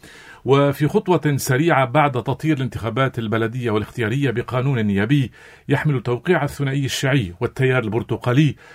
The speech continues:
تجتمع حكومة تصريف الأعمال بعد ظهر اليوم وعلى عجل لإصداره واعتباره نافذاً، فيما المنظومة نفسها تبتدع الاجتهادات لتمديد الشغور الرئاسي إلى أجل غير مسمى، ما دفع باريس للتحرك مجدداً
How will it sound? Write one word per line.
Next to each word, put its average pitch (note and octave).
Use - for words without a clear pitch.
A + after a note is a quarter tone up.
تجتمع C#3+
حكومة D3
تصريف C3
الأعمال A#2+
بعد A2
ظهر G#2
اليوم G#2+
وعلى D3+
عجل A#2+
لإصداره B2+
واعتباره C3
نافذاً، G#2+
فيما C#3
المنظومة A2
نفسها A#2+
تبتدع C#3+
الاجتهادات G#2
لتمديد C3+
الشغور C#3+
الرئاسي A2
إلى A#2
أجل A#2+
غير C3+
مسمى، G#2+
ما A2+
دفع A2
باريس A#2+
للتحرك D3+
مجدداً C3